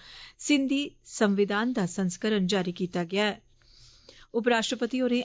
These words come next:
आखेआ जे प्रधानमंत्री नरेंद्र मोदी होरें इस पवित्र दस्तावेज गी बक्ख-बक्ख भाशाएं च उपलब्ध कराने लेई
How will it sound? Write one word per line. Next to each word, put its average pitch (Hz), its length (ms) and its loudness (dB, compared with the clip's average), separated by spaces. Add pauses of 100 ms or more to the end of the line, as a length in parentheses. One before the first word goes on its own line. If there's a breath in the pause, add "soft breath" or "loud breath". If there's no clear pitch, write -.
आखेआ 208 360 0
जे 254 120 -2
प्रधानमंत्री 196 720 0
नरेंद्र 190 320 2
मोदी 180 260 -2
होरें 233 300 2
इस 208 180 -2
पवित्र 208 440 0
दस्तावेज 190 680 0
गी 226 120 0 (520 loud breath)
बक्ख-बक्ख 254 680 0
भाशाएं 220 440 2
च 196 140 0
उपलब्ध 190 440 0
कराने 185 380 0
लेई 226 220 2